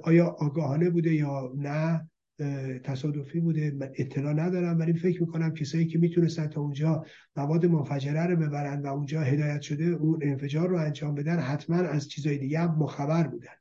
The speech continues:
نمی‌دونم، ولی واقعیت امر اینه که در پادگان القدیر روز عید قد-، به مناسبت عید قدیر خامنه‌ای قرار بود پا-، اه، پروژه‌ای رو افتتاح کنه که خب اون تهرانی مقدم مسئول،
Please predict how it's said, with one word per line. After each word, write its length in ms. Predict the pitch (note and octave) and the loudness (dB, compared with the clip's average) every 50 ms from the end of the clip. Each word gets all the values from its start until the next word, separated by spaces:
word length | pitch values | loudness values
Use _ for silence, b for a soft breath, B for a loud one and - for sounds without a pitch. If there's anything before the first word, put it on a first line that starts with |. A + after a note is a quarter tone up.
| - - | -4 2
نمی‌دونم، 640 | F3 F#3 G3+ G3 F3+ D3 B2+ B2+ B2 B2 A#2 A#2+ D3+ B B B B B B - | 8 8 8 8 8 6 4 0 -2 -4 -6 -8 -12 B B B B B B 4
ولی 160 | D#3+ F3 G3+ | 6 8 8
واقعیت 640 | F3+ F3+ F3 E3 C#3+ D#3 D#3 D#3+ F#3 G3+ G3 - | 10 8 8 8 6 4 4 4 4 4 4 2
امر 220 | G#3 G3+ F#3 F3+ F3 | 0 2 2 2 4
اینه 220 | F3 F3 F3+ E3 | 4 4 2 0
که 300 | - - F3 E3+ D#3+ E3 B B B B B B _ _ | 4 4 4 4 4 2 B B B B B B _ _
در 140 | - D3 B2+ | -2 -2 -2
پادگان 440 | - - D#3 D3 D3 C3+ C#3+ E3 F#3 | 0 2 2 2 2 2 2 2 4
القدیر 800 | G3+ F#3 F#3 F3 E3 D#3 E3 D3+ D#3+ E3 F3+ F3+ F3+ E3+ - - - - | 4 6 4 4 4 4 2 4 6 6 8 8 6 4 4 -2 -8 -6
روز 400 | C#3 C3+ C#3 D#3+ F#3+ G#3 E3 F#3 | -4 0 2 2 2 2 2 0
عید 340 | F3+ F3 F3 D#3+ D#3+ D#3 | 4 4 4 4 4 2
قد-، 280 | D3+ - C3+ B2+ B2+ - | 0 -2 -2 -8 -6 -4
به 100 | - C#3+ | -2 -2
مناسبت 600 | C#3+ C#3 C3+ C3 B2+ - - - C#3 D#3 E3 F#3 | 0 0 -2 -4 -6 -8 -10 -6 -4 0 2 4
عید 260 | G3+ F#3+ F#3 F3 F3 | 6 8 8 8 8
قدیر 640 | E3+ E3 D3+ D#3 D#3+ D3 D#3+ E3+ F3+ F#3+ F3+ - - _ _ _ _ _ _ _ _ _ _ _ _ _ _ _ _ | 8 4 2 0 2 4 6 6 6 4 2 -4 -10 _ _ _ _ _ _ _ _ _ _ _ _ _ _ _ _
خامنه‌ای 460 | _ E3 D3+ C#3+ C#3+ C#3+ D3+ D#3+ D#3+ | _ -2 -2 -2 -2 -2 -2 -2 -2
قرار 380 | D#3 D3 C#3+ C#3+ D#3 E3+ E3+ | -2 -4 -4 -2 0 0 2
بود 240 | E3 E3 F3 F3 E3+ - B B B B B B B _ - C#3 | 4 6 4 4 4 0 B B B B B B B _ -14 -6
پا-، 200 | - - - - | -4 -2 -2 0
اه، 200 | C#3+ C#3+ D3+ C#3+ C3 C3 C3 C3 B2+ - - _ | 0 0 0 -2 -4 -6 -6 -8 -8 -10 -14 _
پروژه‌ای 380 | - D#3+ D3 D3 C3+ D3 F3 G3 | -2 -2 0 0 2 4 4 4
رو 100 | G#3+ G#3+ | 4 4
افتتاح 380 | F#3+ - F3+ E3+ F#3 F#3 F3 F3+ | 2 0 0 0 0 0 0 0
کنه 240 | F#3 F3+ F3+ F3 | 0 2 2 2
که 140 | E3+ F3 E3+ | 2 2 0
خب 320 | E3 E3 D#3+ D3+ C3+ - - _ | 2 2 0 0 0 -4 -8 _
اون 420 | D3+ C3 - - D#3+ E3 D#3+ D#3+ B B B B _ | -8 -4 2 4 4 4 4 2 B B B B _
تهرانی 480 | - D#3+ D3 C3+ D3+ D3+ D3 D#3+ E3+ F3 | 2 2 4 4 2 2 4 4 4 4
مقدم 560 | E3 D3+ D3 D3 D3 C3+ D3+ E3+ F3 F3+ E3+ | 2 2 0 -2 -2 0 0 0 2 2 2
مسئول، 640 | E3 D3+ D3+ - - - - - F#3+ F#3 F3 E3 | 2 2 0 -4 -8 -10 -2 0 2 4 4 4